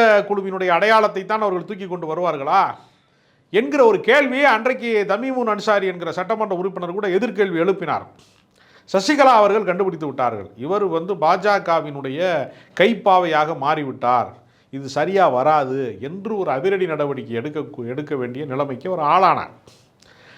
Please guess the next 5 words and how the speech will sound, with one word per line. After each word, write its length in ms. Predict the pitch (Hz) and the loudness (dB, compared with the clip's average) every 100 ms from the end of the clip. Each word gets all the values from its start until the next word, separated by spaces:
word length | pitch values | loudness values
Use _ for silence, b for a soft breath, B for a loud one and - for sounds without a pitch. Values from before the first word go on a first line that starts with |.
| b 175 | b 0
அப்பொழுதுதான் 500 | - 269 262 269 285 | 6 6 8 8 8
அவர் 140 | 247 | 6
என்ன 120 | 226 254 | 6 4
செய்தார்னா, 460 | 233 220 208 196 233 262 220 156 165 | 4 4 4 6 4 6 4 2 0
சமமாக 440 | 202 262 277 262 | 0 4 6 6